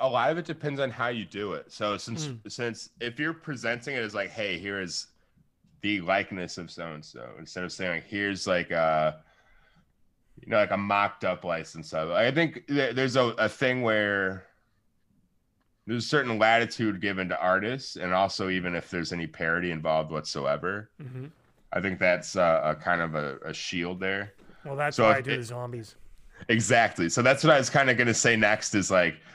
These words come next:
Speaker 1: so if you have something with, say, yeah,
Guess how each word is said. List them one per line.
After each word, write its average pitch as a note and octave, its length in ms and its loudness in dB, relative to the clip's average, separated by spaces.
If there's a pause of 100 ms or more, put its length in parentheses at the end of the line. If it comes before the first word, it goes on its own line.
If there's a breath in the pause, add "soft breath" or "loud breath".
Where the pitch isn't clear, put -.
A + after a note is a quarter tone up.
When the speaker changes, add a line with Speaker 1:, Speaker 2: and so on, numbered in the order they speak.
(160 loud breath)
Speaker 1:
so A#2 220 4
if G#2 140 0
you B2+ 140 6
have B2+ 260 6
something A2 440 2
with, G2+ 120 0
say, F#2+ 640 0 (680 soft breath)
yeah, B2 140 0